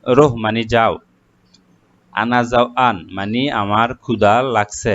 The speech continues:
আনা যাও আন মানে আমার ক্ষুধা লাগছে। আনা আবগা রাতিব মানে আমার বেতন লাগবে। আনা আবগা আকিল মানে আমার খাবার লাগবে। বন্ধুরা, আজকের আরবি ভাষা শিক্ষার ভিডিওটি এ পর্যন্তই।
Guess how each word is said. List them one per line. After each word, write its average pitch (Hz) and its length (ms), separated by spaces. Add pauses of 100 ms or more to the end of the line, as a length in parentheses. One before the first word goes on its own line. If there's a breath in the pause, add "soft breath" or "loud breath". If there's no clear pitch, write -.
(120)
আনা 95 340
যাও 107 300
আন 117 260
মানে 95 220
আমার 101 240
ক্ষুধা 95 320
লাগছে। 101 460 (960)
আনা 131 340
আবগা 127 300
রাতিব 127 640
মানে 104 200
আমার 104 240
বেতন 107 400
লাগবে। 104 500 (1400)
আনা 120 380 (220)
আবগা 113 400 (100)
আকিল 139 600
মানে 139 180
আমার 107 420
খাবার 110 580
লাগবে। 113 460 (640)
বন্ধুরা, 120 400 (140)
আজকের 113 380
আরবি 104 260
ভাষা 113 260
শিক্ষার 110 400
ভিডিওটি 117 360
এ 113 140
পর্যন্তই। 123 600